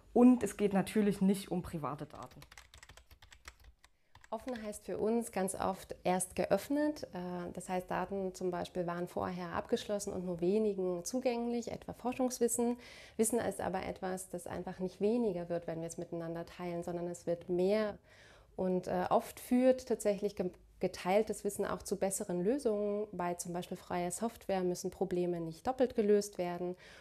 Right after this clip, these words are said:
Speaker 2: Und viele Erkö-, Köpfe mit, ähm, mehr Erfahrung stecken einfach, äh, hinter dieser Lösung. Offenes Wissen heißt im nachhaltigen Sinne auch Zugang zu Teilhabe,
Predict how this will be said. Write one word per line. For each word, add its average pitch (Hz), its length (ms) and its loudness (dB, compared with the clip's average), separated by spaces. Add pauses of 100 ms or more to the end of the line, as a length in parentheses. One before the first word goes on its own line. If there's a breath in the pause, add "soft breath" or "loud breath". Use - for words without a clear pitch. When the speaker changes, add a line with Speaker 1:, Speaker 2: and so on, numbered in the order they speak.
Speaker 2:
Und 180 220 -2
viele 208 300 2
Erkö-, 185 440 -2
Köpfe 185 360 -4
mit, 170 320 -4
ähm, 165 420 -4
mehr 185 380 0
Erfahrung 175 760 -2
stecken - 680 -6
einfach, 165 560 -6
äh, 160 160 -2
hinter 170 320 0
dieser 160 360 -6
Lösung. 156 440 -8 (640 soft breath)
Offenes 208 440 2
Wissen 208 340 -2
heißt 185 400 -6
im 175 220 -2
nachhaltigen 175 480 -4
Sinne 170 320 -4
auch 185 260 0
Zugang 208 580 2
zu 185 140 -8
Teilhabe, 254 800 -4